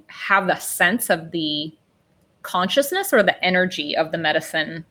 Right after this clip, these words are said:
come across that way as a beautiful, like, loving mother or grandmother. On Sunday, they told me, "Okay, you need to go down to the classroom. It's time for you to meet with Taita Juanito for your consulta."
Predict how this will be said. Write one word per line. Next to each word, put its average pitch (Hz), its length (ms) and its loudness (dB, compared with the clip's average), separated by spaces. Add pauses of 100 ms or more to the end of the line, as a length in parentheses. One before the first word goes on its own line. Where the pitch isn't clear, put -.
(160)
come 196 160 -2
across 190 400 2
that - 220 -2
way - 320 -4 (260)
as 180 140 2
a 170 240 4
beautiful, 202 440 4
like, 175 160 6
loving 170 540 2
mother 165 260 2
or 151 180 4
grandmother. 143 760 -2 (1300)
On 214 140 6
Sunday, 196 800 6
they 175 440 4
told 190 240 4
me, 175 160 0
"Okay, 190 320 4
you 180 180 -2
need 175 140 -4
to 175 60 -8
go 175 140 4
down 196 200 4
to 202 100 -4
the 196 80 4
classroom. 175 480 0
It's - 140 -10
time 170 240 -4
for - 100 -8
you 170 140 0
to 175 60 -2
meet 175 260 -6
with 165 120 -4
Taita - 260 0
Juanito 165 440 -2
for 165 180 -4
your 165 200 2
consulta." - 680 -2